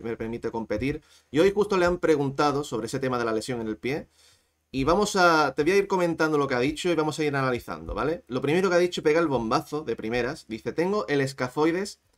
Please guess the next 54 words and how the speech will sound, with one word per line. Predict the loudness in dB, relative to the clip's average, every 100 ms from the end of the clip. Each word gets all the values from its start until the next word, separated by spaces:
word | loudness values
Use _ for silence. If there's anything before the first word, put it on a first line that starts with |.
| _
partido | 2 2 2 0 0 2
por | 2
la | 4 4
mitad. | 2 0 0 0 _ _ _ _ _ _ -2
Es | -2 0
un | 0 0
problema | 2 2 2 0 -4
sin | -4 -2 -2
solución. | 0 0 0 0 0 -2 -10 _ _
Es | -6 2
algo | 2 2
que | 2
no | 2
va |
a | 2
estar | 2 2
olvidado, | 2 2 2 0 -4 -8 _ _ _
que | -8
no | -2
se | 0
va | 0
a |
olvidar | 0 0 0
ya | 0
por | 0
el | -2
resto | -2 -4
de | -4
mi | -4
vida. | -2 -2 -2
Otra | -4 -4
cosa | -4 0 0
es | -2 -8 _ _
que | -4
me | -2
pueda | 0 2 2
dejar | 0 -2 -2
competir | -2 -2 -2 -2 -2
con | -2 -2
más | -2 -2 -8 _ _
o | -6
con | -2 -2
menos | -2 -2
garantías. | -4 -6 -4 -4 -4 -8 _ _ _ -4
Lo | 2
que |
llevo | 4 4
de |
temporada | 2 2 4 2
es |
poco | 2 2 4
bagaje | 4 2 2 0
todavía | 0 0 0 -2
para | -2 -2